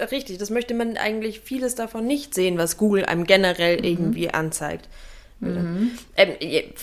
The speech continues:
Speaker 1: also gab's jetzt, aber was, was war jetzt tatsächlich wirklich das Problem dahinter? Gab's da noch eine Stellungnahme? Also was, was war jetzt?
Speaker 2: Nee, sie haben nur gesagt, es gab, ähm, eine Verletzung der Anstandsregeln, der allgemeinen Anstandsregeln und deswegen wird diese App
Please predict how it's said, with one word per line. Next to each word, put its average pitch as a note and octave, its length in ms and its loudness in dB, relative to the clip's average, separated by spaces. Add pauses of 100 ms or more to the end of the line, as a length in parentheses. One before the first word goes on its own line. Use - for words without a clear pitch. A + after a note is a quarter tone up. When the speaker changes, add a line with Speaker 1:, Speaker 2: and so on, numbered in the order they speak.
(140)
Speaker 1:
also G#3 160 0
gab's A#3 260 6
jetzt, E4 160 0
aber A#3 220 4
was, B3 240 2
was C#4+ 180 0
war E4 80 2
jetzt - 380 -4
tatsächlich C#4 480 0
wirklich D4 240 -2
das A#3+ 140 -4
Problem F#3 360 -2
dahinter? C#4 340 -4
Gab's G#3+ 220 -4
da G#3+ 100 -4
noch G3 200 -4
eine F#3+ 140 -4
Stellungnahme? B3 840 -2
Also G3 220 -4
was, G#3 260 -2
was G#3 160 -2
war G#3 80 2
jetzt? - 280 -6
Speaker 2:
Nee, G#3+ 200 4
sie G#3+ 180 6
haben A3+ 120 6
nur C4 160 10
gesagt, A#3+ 320 8
es A3 120 -2
gab, G#3+ 280 6
ähm, F#3+ 420 0
eine F#3 160 -4
Verletzung A3+ 500 2
der G3+ 140 2
Anstandsregeln, C4 840 2
der G#3+ 120 2
allgemeinen F3+ 460 0
Anstandsregeln G3+ 880 0
und F3+ 160 -6
deswegen F3 420 -4
wird E3 180 -8
diese E3 260 -4
App D#3 200 -4